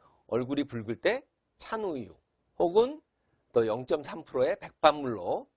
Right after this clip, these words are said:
진정시킬 수도 있지만, 이것은 한계가 있기 때문에 많은 효과를 보이려면 아이피엘 레이저, V빔 같은 혈관 레이저를 받으셔야 합니다.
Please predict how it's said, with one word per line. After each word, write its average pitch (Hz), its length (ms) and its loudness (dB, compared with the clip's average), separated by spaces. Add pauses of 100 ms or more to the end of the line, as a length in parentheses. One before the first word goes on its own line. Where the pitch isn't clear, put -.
진정시킬 147 840 -4
수도 - 200 -12
있지만, 113 500 -4 (560)
이것은 107 300 -10
한계가 220 380 -2
있기 107 200 -8
때문에 113 480 -8 (300)
많은 175 380 -14
효과를 180 360 0
보이려면 92 920 -14 (440)
아이피엘 127 720 -2
레이저, 87 560 -8 (380)
V빔 139 400 -2
같은 120 420 -10
혈관 185 480 -2
레이저를 113 440 -6
받으셔야 110 480 -10
합니다. 82 400 -8